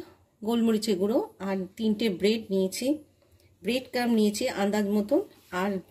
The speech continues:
দু চামচ নিয়েছি ময়দা। ব্রেডগুলো আমি একটুখানি ব্রাউন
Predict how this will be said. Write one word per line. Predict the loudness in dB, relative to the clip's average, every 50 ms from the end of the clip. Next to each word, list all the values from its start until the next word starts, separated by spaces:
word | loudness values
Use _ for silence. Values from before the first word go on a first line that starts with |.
| -20 -20 _ _ _ -14
দু | -6 -6 -4 -2
চামচ | 0 0 2 2 0 0 0 0
নিয়েছি | 2 2 2 2 2 2 2 0 0 0 -8 -20 _ _ _ _ _ _
ময়দা। | 0 0 2 2 2 2 0 0 -2 -4 -10 _ _ _ _ _ _ _ _ _ _ -8
ব্রেডগুলো | -4 -2 -2 0 0 -2 -2 0 0
আমি | 0 2 2 2 0 -2 -2 -4
একটুখানি | -6 -8 -8 -8 -6 -6 -4 -2 -2 -2
ব্রাউন | 0 0 0 2 2 2